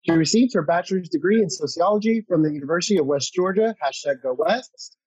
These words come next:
and her master's in college student personnel from the University of Tennessee. Bree has served on multiple roles in saxa, including the undergraduate symposium committee, and has also served as a poster session chair for saxa's annual conference.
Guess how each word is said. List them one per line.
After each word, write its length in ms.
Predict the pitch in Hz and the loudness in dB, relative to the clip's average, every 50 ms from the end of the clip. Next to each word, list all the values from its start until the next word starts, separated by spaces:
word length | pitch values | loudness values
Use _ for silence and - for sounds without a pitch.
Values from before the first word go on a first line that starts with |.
| _ _ _ _ 226 | _ _ _ _ 2
and 240 | 262 277 262 208 | 2 4 4 4
her 120 | 190 208 202 | 2 0 0
master's 400 | 196 185 185 185 - 214 208 175 | 0 -2 -6 -6 -4 -4 -4 -4
in 100 | 156 147 | -4 -4
college 240 | 147 156 165 175 170 | -2 -2 -2 -2 -2
student 220 | - 190 190 190 | -2 -4 -2 -2
personnel 460 | 208 202 190 - 175 156 147 151 156 - | -2 -4 -2 -2 0 0 0 0 -4 -4
from 100 | - 196 202 | -2 0 2
the 60 | 202 | 2
University 460 | 214 202 156 151 151 143 - - 160 | 2 0 0 0 -2 -2 -2 -6 -8
of 80 | 147 - | -8 -4
Tennessee. 480 | 147 131 135 135 - 123 107 95 98 - _ _ _ _ _ _ _ _ _ _ | -4 -4 -2 -2 -4 -6 -8 -10 -10 -16 _ _ _ _ _ _ _ _ _ _
Bree 200 | 160 175 185 185 | 2 4 4 4
has 120 | 175 - | 2 0
served 540 | - 196 190 208 214 202 185 226 254 240 - - | 0 0 0 0 -2 -2 -2 -2 -2 -2 -2 -2
on 100 | 160 156 | 0 0
multiple 400 | 160 160 160 208 156 160 160 151 143 | 0 -2 -4 -8 -14 -10 -8 -4 -2
roles 360 | 160 160 175 190 196 - - - | 0 2 2 2 0 -2 -4 -2
in 240 | 156 147 147 139 | -2 -2 -2 -2
saxa, 520 | - - 156 156 165 190 - - 269 277 254 - | -4 -2 0 0 0 -2 0 0 0 0 0 0
including 600 | - 180 180 - 226 269 262 220 208 202 214 202 180 - - | 0 -2 0 2 2 2 4 4 4 4 2 0 -4 -8 -6
the 140 | 147 165 - - | -4 -4 -2 0
undergraduate 520 | 180 185 202 208 202 196 190 180 185 165 | 0 0 0 0 0 -2 -2 -2 -4 -6
symposium 520 | - 165 151 - 190 196 196 208 208 208 202 | -6 -8 -6 -2 0 0 2 2 2 0 0
committee, 460 | 233 196 180 156 156 160 185 196 - _ _ _ _ 180 | 0 0 2 2 2 2 0 -2 -6 _ _ _ _ 0
and 100 | 175 185 | 2 2
has 160 | 190 185 - _ _ 247 | 0 0 -4 _ _ -2
also 280 | 262 294 277 - 226 | -2 0 0 -2 -4
served 360 | 190 - 175 170 170 165 - | -2 -2 -2 -2 -2 -2 -2
as 140 | 160 143 180 | -2 -2 -2
a 40 | - | -2
poster 340 | - 170 - - _ - 202 | -6 -10 -16 -20 _ -8 -6
session 320 | - - 185 180 - 196 185 - - | -2 -2 -4 0 0 -2 -2 -2 -2
chair 280 | 156 156 147 151 151 - - _ _ _ _ | -2 0 0 0 -2 -6 -10 _ _ _ _
for 100 | 160 147 | -4 -4
saxa's 440 | - - 165 160 160 - 180 165 - | 0 2 0 0 0 -2 -6 -10 -4
annual 280 | 156 151 151 151 147 147 - | -2 -2 0 0 -2 -2 -2
conference. 480 | 139 127 113 - 107 107 - - - | -4 -6 -6 -8 -14 -18 -18 -20 -20